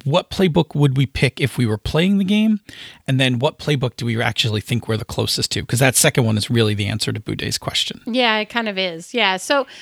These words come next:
Speaker 2: for, for which playbook I was, I would pick if I was sitting down, I, I have to be honest, 'cause I played all of them and I've enjoyed all of them.
Speaker 1: <laughs>
Speaker 2: So,
Speaker 1: Yes, you
Speaker 2: like,
Speaker 1: have.
Speaker 2: I was like,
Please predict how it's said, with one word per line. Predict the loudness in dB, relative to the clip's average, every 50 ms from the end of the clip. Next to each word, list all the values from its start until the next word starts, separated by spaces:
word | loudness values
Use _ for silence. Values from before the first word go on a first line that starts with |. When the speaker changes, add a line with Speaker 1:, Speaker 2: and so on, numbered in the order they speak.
| -20 -14 -8
Speaker 2:
for, | -4 -2 -2 -4 -4 -10
for | -10 -6 -4 -2 -2
which | -2 -2 -4 -4
playbook | -6 -4 -4 -4 -4 -2 -2
I | -2
was, | -2 -2 -6 -10 _ _ -8 -4
I | -2 -2
would | -2 -2 -6 -8
pick | -6 0 0 0 0 0
if | -4 -4 -2
I | -2
was | -2 -2 -4
sitting | -2 -2 -2 -2 -2 -4
down, | 0 0 2 2 2 2
I, | 0 -2 -2 -2 -2
I | -2 0 0
have | 0 0 -2 -2 -2
to | -4
be | -2 0 0
honest, | 0 0 0 -2 -4
'cause | -2 -2
I | -2
played | -2 0 0 -2 0 0
all | 0 0 2 2 2
of | 2 4
them | 2 2 2 2 0
and | 0 0 0 0
I've | 2 0
enjoyed | 0 0 2 2 2 2 0 0
all | 2 2 4 4
of | 4 4
them. | 4 4 4 4 2 -2 -4 -12 -12
Speaker 1:
<laughs> | -12 -10 -6
Speaker 2:
So, | -4 0 0
Speaker 1:
Yes, | 2 2 2
you | 2 2
Speaker 2:
like, | 2 2
Speaker 1:
have. | 2 2 2 2 2 0
Speaker 2:
I | 0 0
was | 2 0 0 0
like, | 0 0 0 0 0 -2 -2